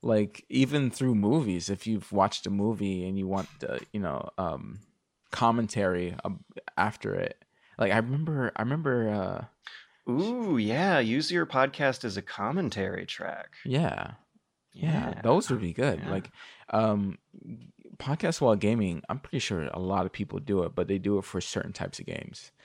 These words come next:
Speaker 1: They do it for, like,
Speaker 2: Yeah.
Speaker 1: M M Os and stuff. You know, g-,
Speaker 2: And
Speaker 1: games where you
Speaker 2: that's,
Speaker 1: have to
Speaker 2: that's,
Speaker 1: grind.
Speaker 2: that's something that took me a while to figure out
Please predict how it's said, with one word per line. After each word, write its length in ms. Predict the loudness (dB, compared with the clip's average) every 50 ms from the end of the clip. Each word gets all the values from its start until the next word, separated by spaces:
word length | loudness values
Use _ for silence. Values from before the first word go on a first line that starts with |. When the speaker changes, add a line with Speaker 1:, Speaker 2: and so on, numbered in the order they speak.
| -20 -20 -18 _ -6
Speaker 1:
They 80 | -2
do 160 | 2 4 4
it 60 | 4 2
for, 100 | 2 0
like, 160 | 0 0 0
Speaker 2:
Yeah. 60 | -2 -2
Speaker 1:
M 60 | 0 0 2
M 80 | 2 2
Os 280 | 2 2 0 -2 -4
and 140 | -8 -12 -12
stuff. 300 | -10 -8 -8 -8 -8 -12 -18 -20 _ _ _ -4
You 80 | -2 0
know, 140 | 0 0
g-, 180 | -2 -4 -10 -12
Speaker 2:
And 80 | -8 0
Speaker 1:
games 220 | 4 4 6 6
where 100 | 6 6
you 60 | 6 4
Speaker 2:
that's, 140 | 4 4
Speaker 1:
have 100 | 4 4
to 60 | 4 4
Speaker 2:
that's, 160 | 2 2 0
Speaker 1:
grind. 180 | -4 -6 -8 -12 _ _ _ _ _ _ _ _ _ -4
Speaker 2:
that's 200 | -2 -2 -2 0
something 240 | -2 0 2 2 2
that 120 | 2 0 0
took 120 | -2 -2
me 100 | -2 -2
a 60 | -2
while 240 | 0 0 0 0 -2 -4
to 60 | -6
figure 340 | -6 -8 -8 -6 -4 -4 -4
out 320 | -4 -4 -4 -6 -10 -12